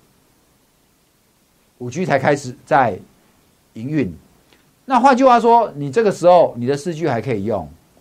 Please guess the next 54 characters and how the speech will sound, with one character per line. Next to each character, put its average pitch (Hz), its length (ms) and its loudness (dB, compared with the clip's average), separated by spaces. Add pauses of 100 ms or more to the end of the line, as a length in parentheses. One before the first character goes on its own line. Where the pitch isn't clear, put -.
(560)
等 139 120 -12
到 247 160 6
你 170 80 -2
到 226 160 4
时 220 80 2
候 208 60 8
要 202 80 6
换 190 260 2
五 120 120 -8
G， 180 320 -8
你 123 100 -8
又 180 200 0
可 165 200 -8
以 147 80 -2
去 175 200 -6
用 156 240 0
电 175 200 -4
信 156 160 -10
公 151 160 -4
司 139 100 -10
的 147 80 0
五 110 200 -4
G 143 340 -6 (920)
专 170 240 2
案 156 120 2
的 131 80 -2
时 123 160 -6
候， 123 240 0
那， 101 240 0
那 202 160 4
时 175 120 0
候 147 80 4
就 151 140 -2
有 117 100 2
这 110 80 -6
个 120 100 -4
需 113 180 -12
要， 107 220 -4
所 220 140 2
以 - 20 2
它 302 160 2
推 214 220 2
迟 196 100 -2
的 180 60 4
时 160 120 -8
间 175 220 2
点 - 20 -6
它 180 220 2 (240)
也 117 100 -14
不 110 140 -12
必 175 180 -8
过 139 280 0
早。 - 280 -10 (1500)
那 202 240 -4